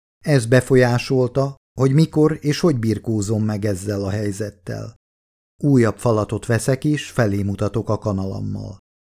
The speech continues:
"A képességet, hogy félelmet kelts másokban, nem mindig a legjobb előre mozdító lépés számodra."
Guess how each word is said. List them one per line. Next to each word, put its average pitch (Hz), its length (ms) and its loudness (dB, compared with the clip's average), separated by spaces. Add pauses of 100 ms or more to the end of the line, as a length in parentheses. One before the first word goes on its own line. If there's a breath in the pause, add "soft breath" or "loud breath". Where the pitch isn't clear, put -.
(440)
"A 147 160 0
képességet, 127 800 2
hogy 151 140 -2
félelmet 117 580 2
kelts 113 360 -2
másokban, 135 760 2 (320)
nem 160 240 4
mindig 113 380 4
a 110 60 4
legjobb 107 440 0
előre 110 380 2
mozdító 107 580 -2
lépés 104 480 -2
számodra." 98 680 -10